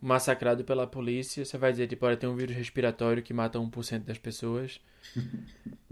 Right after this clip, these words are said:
Speaker 1: E, e, e pra, pra, pra colocar um contexto também, porque a gente fez meio bate e volta com, em relação a, é, o contexto da ciência com o contexto da sociedade em geral.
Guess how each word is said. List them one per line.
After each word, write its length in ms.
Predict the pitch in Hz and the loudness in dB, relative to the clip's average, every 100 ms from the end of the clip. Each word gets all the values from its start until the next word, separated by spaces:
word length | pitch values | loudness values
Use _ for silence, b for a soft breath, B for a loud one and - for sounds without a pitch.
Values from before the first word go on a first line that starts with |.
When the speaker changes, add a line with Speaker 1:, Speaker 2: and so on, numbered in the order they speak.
| - | -12
Speaker 1:
E, 1000 | - 127 123 120 123 123 123 123 123 120 - _ _ - - - _ _ - - - - | -4 -2 0 -2 -2 -2 0 0 0 -2 -6 _ _ -20 -20 -20 _ _ -18 -18 -18 -2
e, 240 | 139 127 | 0 2
e 40 | 120 - - | -2 -4 6
pra, 240 | 127 127 | 10 10
pra, 220 | 131 127 | 8 6
pra 320 | 123 131 123 127 - - _ - | 6 4 4 2 -10 -20 _ 4
colocar 340 | 135 131 131 | 8 10 8
um 80 | 131 | 4
contexto 460 | 127 127 120 120 - | 4 4 6 4 4
também, 200 | 123 120 | 2 2
porque 120 | 120 | 2
a 40 | |
gente 160 | 120 120 | 0 0
fez 180 | 127 117 | 0 2
meio 360 | 120 120 113 - _ - | 4 2 0 -6 _ -14
bate 420 | 123 117 117 113 | -4 2 4 2
e 40 | 120 | -2
volta 400 | 117 117 120 117 | 2 2 0 -6
com, 180 | 120 | -6
em 60 | 120 | -2
relação 420 | 117 123 - 117 | 0 0 0 -2
a, 260 | 117 113 113 b b b b - | 0 -2 -6 b b b b -6
é, 340 | 117 110 110 - | 0 2 0 -4
o 140 | - | -8
contexto 540 | - 120 117 120 117 123 | -2 0 4 2 2 -2
da 220 | 120 120 | 2 2
ciência 500 | - 123 117 117 120 | 2 4 4 4 0
com 160 | 123 | -2
o 40 | 120 | -2
contexto 320 | 117 117 117 | -2 -2 0
da 60 | 120 | -2
sociedade 540 | 120 117 120 117 113 | -4 -2 0 2 0
em 40 | 117 | 2
geral. 560 | 120 117 113 135 151 | 2 4 4 2 -2